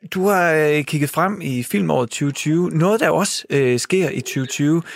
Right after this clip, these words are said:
øh, som handler om sidste år, det er jo årets Oscar-uddeling. Kunne vi ikke, øh, runde programmet af og også lige høre dine forventninger til det store filmshow?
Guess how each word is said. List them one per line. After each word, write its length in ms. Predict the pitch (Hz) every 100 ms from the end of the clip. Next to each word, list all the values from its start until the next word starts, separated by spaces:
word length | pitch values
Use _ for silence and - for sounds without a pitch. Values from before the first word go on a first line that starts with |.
| -
øh, 220 | - 131 120
som 180 | 135
handler 220 | 120 139 156
om 80 | 127
sidste 320 | - 196 180
år, 200 | 147 127 - - -
det 160 | 104 101
er 40 |
jo 140 | 120 135
årets 640 | - 98 90 120 131 - -
Oscar-uddeling. 1080 | 208 226 - 135 104 107 101 101 87 85 - - - _
Kunne 120 | - 131
vi 60 |
ikke, 300 | 175 208 160
øh, 80 | 135
runde 240 | 139 139
programmet 320 | 127 135 160 147
af 200 | 147 147
og 140 | 123
også 160 | 127 147
lige 120 | 151
høre 120 | 156
dine 180 | 151 127
forventninger 520 | - 127 156 127 107
til 460 | 104 - 113 110 107
det 60 | 120
store 260 | - 143
filmshow? 520 | 147 147 120 117 117